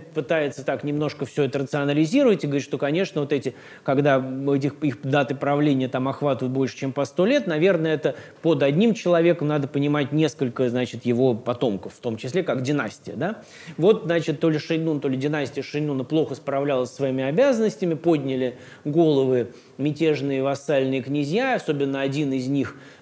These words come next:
э, значит, такой южный правитель Чи Ю, который грозил уничтожить вообще все государство.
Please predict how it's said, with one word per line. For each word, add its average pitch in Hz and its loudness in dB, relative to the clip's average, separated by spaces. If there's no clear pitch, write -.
э, 123 -2
значит, 127 -6
такой 127 -2
южный 131 -2
правитель 131 -2
Чи 143 -8
Ю, 214 0
который 135 -2
грозил 131 -2
уничтожить 123 0
вообще 113 -4
все 113 -6
государство. 214 -2